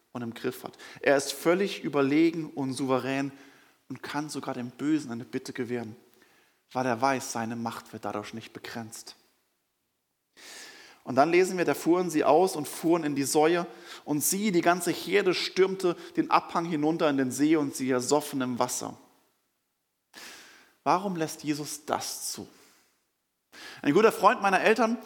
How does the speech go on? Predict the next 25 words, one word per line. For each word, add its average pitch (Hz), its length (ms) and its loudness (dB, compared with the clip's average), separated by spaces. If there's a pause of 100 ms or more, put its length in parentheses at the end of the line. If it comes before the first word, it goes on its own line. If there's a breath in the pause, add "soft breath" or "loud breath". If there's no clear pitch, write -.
(760 loud breath)
war 156 100 6
ein 160 80 2
großer 208 400 2
Tierschützer, 190 480 0
der 123 100 4
ist - 120 0
bis - 160 -6
heute 180 320 4
ein 127 140 0
großer 156 280 0
Tierschützer, 185 580 0
und 160 100 -2
er 190 120 4
hat 190 140 0
immer 233 180 2
diese 254 360 0
Stelle 214 420 4
eingeführt, 208 720 0
warum 175 320 2
er 165 80 4
nicht 170 380 -2
an 156 80 0
Jesus 160 360 -2
glauben 139 520 -2
will 120 160 -12